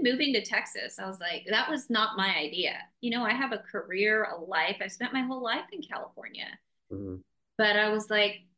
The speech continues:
Speaker 1: "All right, well, if it doesn't work in a year, we'll just move back." Like, nothing is permanent,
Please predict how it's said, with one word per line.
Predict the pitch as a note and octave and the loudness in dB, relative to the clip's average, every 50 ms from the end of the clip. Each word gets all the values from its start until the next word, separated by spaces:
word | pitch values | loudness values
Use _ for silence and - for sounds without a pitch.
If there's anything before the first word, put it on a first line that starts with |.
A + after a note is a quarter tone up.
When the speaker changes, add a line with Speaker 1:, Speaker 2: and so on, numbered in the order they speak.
| _ _ - | _ _ 4
Speaker 1:
"All | D#4+ E4 | 6 8
right, | C#4+ C4 B3 A3+ B3+ | 8 6 6 4 2
well, | C4 C4 B3+ | 0 0 0
if | C4 | 0
it | B3 C4+ | 0 0
doesn't | C#4 C#4 D#4 D4 | 0 0 0 0
work | C4 B3+ B3+ B3+ C#4 | 0 0 0 0 2
in | C4+ | 2
a | C4 | 2
year, | A3 F#3+ F3 F#3+ G#3+ | 2 2 0 0 -2
we'll | A#3 A#3+ | -2 -6
just | A#3 B3 B3 - - - _ - | -8 -8 -10 -10 -10 -10 _ -2
move | G3 G#3 G#3+ G#3 | -2 -2 0 0
back." | G#3+ A#3+ B3+ - - - - - _ _ _ _ _ _ _ _ | 0 0 2 0 -2 -6 -12 -20 _ _ _ _ _ _ _ _
Like, | - - - - _ _ _ _ _ _ _ _ _ _ _ _ _ _ _ _ _ _ | -12 -12 -12 -14 _ _ _ _ _ _ _ _ _ _ _ _ _ _ _ _ _ _
nothing | A#3+ A#3+ C#4 D#4+ D#4+ - A4+ A4 F#4+ D4 | 0 2 2 2 0 0 -2 0 2 0
is | A3+ G3 - - - - | 0 -2 -2 -10 -14 -10
permanent, | E3+ E3+ G3 A3+ A3 F#3+ D3 C3+ C3+ | -8 -4 -2 -2 -2 -2 -4 -6 -8